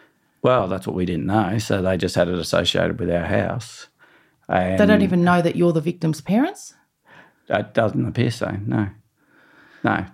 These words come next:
Speaker 1: So,
Speaker 2: Bizarre.
Speaker 1: so this was about an hour after she'd been murdered.
Speaker 2: Who called the police, by the way?
Speaker 1: Uh, the murderer's mother.
Speaker 2: So he's realised he's,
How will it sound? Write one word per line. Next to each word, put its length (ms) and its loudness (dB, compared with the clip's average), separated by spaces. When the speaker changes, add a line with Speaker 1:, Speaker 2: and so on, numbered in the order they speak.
Speaker 1:
So, 220 0
Speaker 2:
Bizarre. 280 0
Speaker 1:
so 120 4
this 180 0
was 120 -2
about 160 4
an 80 -4
hour 240 2
after 280 -4
she'd 180 -12
been 180 -4
murdered. 400 -6
Speaker 2:
Who 120 4
called 240 2
the 80 2
police, 380 -4
by 100 -2
the 80 -6
way? 220 -4
Speaker 1:
Uh, 360 4
the 640 6
murderer's 400 2
mother. 240 2
Speaker 2:
So 220 4
he's 340 4
realised 460 4
he's, 180 0